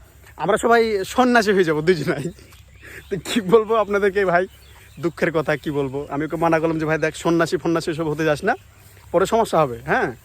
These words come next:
তো বলছে, "না ভাই, আমি সন্ন্যাসী হব।" আমি বলছি, "সন্ন্যাসী হলে পরে তাহলে, আহ, ওই যে খাবারগুলো খেতে পারবি তো, যে গোশ খাওয়া যাবে না, কাঁচা পেঁয়াজ খাওয়া যাবে না,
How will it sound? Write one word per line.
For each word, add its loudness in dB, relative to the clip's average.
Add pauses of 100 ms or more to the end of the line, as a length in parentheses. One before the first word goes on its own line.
(420)
তো 0
বলছে, 6
"না 6
ভাই, 6
আমি 0
সন্ন্যাসী 0
হব।" 2
আমি -4
বলছি, -8
"সন্ন্যাসী -2
হলে -2
পরে -4
তাহলে, -4
আহ, -6
ওই -8
যে -6
খাবারগুলো 2
খেতে -4
পারবি 0
তো, -6 (260)
যে -4 (120)
গোশ -4
খাওয়া -2
যাবে -2
না, -4 (420)
কাঁচা -4
পেঁয়াজ 0
খাওয়া 2
যাবে -2
না, -4